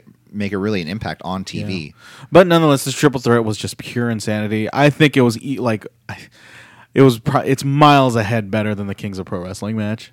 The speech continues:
Speaker 1: Oh yeah, yeah.
Speaker 2: Yeah.
Speaker 1: Wait, King of, wait, the, the main event?
Speaker 2: Yeah.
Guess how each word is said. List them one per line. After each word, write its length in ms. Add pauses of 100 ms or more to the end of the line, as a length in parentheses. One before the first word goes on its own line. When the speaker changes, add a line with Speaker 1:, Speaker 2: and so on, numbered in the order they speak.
(420)
Speaker 1:
Oh 180
yeah, 160
yeah. 300
Speaker 2:
Yeah. 280
Speaker 1:
Wait, 200
King 160
of, 120
wait, 300
the, 440
the 100
main 140
event? 340 (640)
Speaker 2:
Yeah. 260